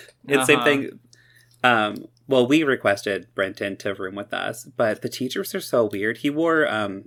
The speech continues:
Speaker 1: makeup to his college interview, and they were just like,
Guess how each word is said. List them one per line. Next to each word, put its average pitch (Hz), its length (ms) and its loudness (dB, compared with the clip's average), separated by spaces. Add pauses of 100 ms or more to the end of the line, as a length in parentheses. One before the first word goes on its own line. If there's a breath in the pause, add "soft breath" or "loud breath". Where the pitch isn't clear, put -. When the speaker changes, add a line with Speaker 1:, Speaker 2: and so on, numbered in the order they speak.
Speaker 1:
makeup 120 500 -2
to 95 400 -2 (580)
his - 200 2
college 101 360 2
interview, 101 580 -6 (720)
and 113 140 0
they 107 120 2
were 107 120 4
just 104 260 -4
like, 104 360 0